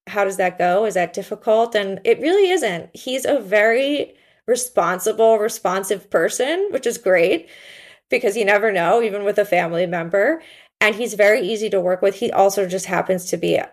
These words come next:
completely brilliant. I think everyone agrees with that. So he is very creative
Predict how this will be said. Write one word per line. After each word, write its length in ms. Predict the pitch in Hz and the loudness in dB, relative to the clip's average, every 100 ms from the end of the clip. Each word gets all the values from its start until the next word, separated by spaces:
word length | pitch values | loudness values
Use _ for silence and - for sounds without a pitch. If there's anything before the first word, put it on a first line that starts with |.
| _ | _
completely 560 | 214 185 185 - 151 156 | -6 2 2 2 -2 -2
brilliant. 500 | 160 120 92 95 - | 0 0 0 -6 -6
I 60 | |
think 180 | 185 - | -6 -2
everyone 400 | - - 73 - | -2 -2 -4 -4
agrees 480 | - 71 - - - | -6 -4 -4 -6 -2
with 140 | 170 | -2
that. 300 | 170 - - | 0 -4 -2
So 100 | 190 | -4
he 280 | 180 165 156 | -4 -4 -4
is 260 | - 180 170 | -2 -2 2
very 260 | 180 180 | 2 2
creative 800 | 170 - 202 269 226 226 214 196 | -2 0 4 4 6 6 4 0